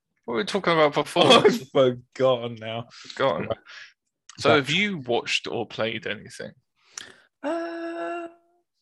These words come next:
Speaker 2: still playing, uh, It Takes Two with, uh, your brother.
Speaker 1: Yeah.
Speaker 2: Which is amazing. I mean, there's one bit, it was trippy as.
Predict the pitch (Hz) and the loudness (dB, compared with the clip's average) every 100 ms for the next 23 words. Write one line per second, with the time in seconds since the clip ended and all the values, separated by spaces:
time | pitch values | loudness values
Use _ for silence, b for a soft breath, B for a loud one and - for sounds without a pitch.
0 | _ _ - 440 392 190 151 147 135 139 | _ _ 2 4 4 4 4 4 4 4
1 | 131 127 135 104 - 107 175 _ _ _ | 0 -4 -4 -4 -2 -2 -4 _ _ _
2 | _ _ _ - 110 107 104 - _ _ | _ _ _ -16 -12 -12 -14 -20 _ _
3 | _ _ 104 95 104 104 104 _ - 98 | _ _ -18 -14 -14 -14 -18 _ -12 -12
4 | 85 - 165 - _ b b b b b | -12 -12 -14 -14 _ b b b b b
5 | - 113 131 131 120 - 123 165 147 90 | -6 -4 -2 -2 -2 -2 0 0 0 -6
6 | 107 107 104 110 117 - 151 165 113 - | -8 -6 -6 -4 -4 0 2 2 0 -4
7 | 101 95 - - 143 - 92 98 78 - | -10 -8 -6 -2 -2 -4 -8 -8 -10 -16